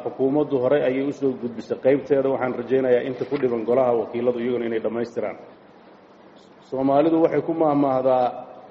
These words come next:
"Xanaan ka yaab, ceesaan ma joojiyo." Oo waxaan rabnaa in siyaasiyiinta banjoogga ah ay ku biiraan ururada siyaasadda si aragtidooda uga dhiibtaan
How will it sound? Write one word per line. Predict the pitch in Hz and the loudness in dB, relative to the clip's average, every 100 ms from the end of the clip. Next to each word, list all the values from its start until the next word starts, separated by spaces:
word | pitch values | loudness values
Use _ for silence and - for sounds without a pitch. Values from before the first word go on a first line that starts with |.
| - - | -16 -8
"Xanaan | 127 139 143 131 | -2 0 0 0
ka | 139 | 0
yaab, | 135 147 139 - - - - - - - | 4 6 4 0 -12 -18 -20 -20 -20 -6
ceesaan | 127 127 139 151 147 | -2 0 4 4 4
ma | 143 | 0
joojiyo." | 127 120 113 113 113 - - - - - - - - - - - - | -2 -6 -6 -8 -8 -10 -20 -20 -20 -20 -20 -20 -20 -20 -20 -8 0
Oo | 127 | 4
waxaan | 160 151 151 | 4 4 0
rabnaa | 143 143 143 135 - - - - - | 0 2 2 2 -2 -10 -18 -18 -2
in | 160 160 | 0 0
siyaasiyiinta | 151 151 139 - 151 165 165 156 | 2 4 4 2 0 2 2 0
banjoogga | 135 135 123 165 139 139 | 2 0 2 2 4 2
ah | 127 117 - | 2 -2 -4
ay | 135 | -2
ku | 131 180 | 0 -2
biiraan | 147 147 143 143 120 131 | 2 4 4 4 2 -4
ururada | 123 131 151 147 | -4 -2 0 0
siyaasadda | - 139 127 165 147 160 - | 0 -2 2 0 2 2 0
si | - | -6
aragtidooda | 156 139 127 - 160 151 143 | -2 -2 -2 0 4 4 4
uga | 135 123 | 0 0
dhiibtaan | 143 135 156 143 | 0 0 4 4